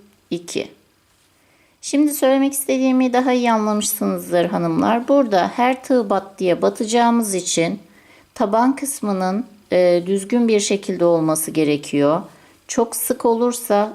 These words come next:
yukarıdaki oyanız da çok sık olacaktır. Burada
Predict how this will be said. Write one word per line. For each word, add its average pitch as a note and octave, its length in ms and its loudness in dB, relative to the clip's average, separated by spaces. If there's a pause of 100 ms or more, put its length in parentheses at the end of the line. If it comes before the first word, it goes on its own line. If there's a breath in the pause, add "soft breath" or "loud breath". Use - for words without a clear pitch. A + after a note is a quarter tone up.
(140)
yukarıdaki G3+ 640 -2
oyanız G3 640 2
da G3+ 220 0
çok - 240 -4
sık - 240 -6
olacaktır. - 720 -4 (1200 soft breath)
Burada C#4+ 640 2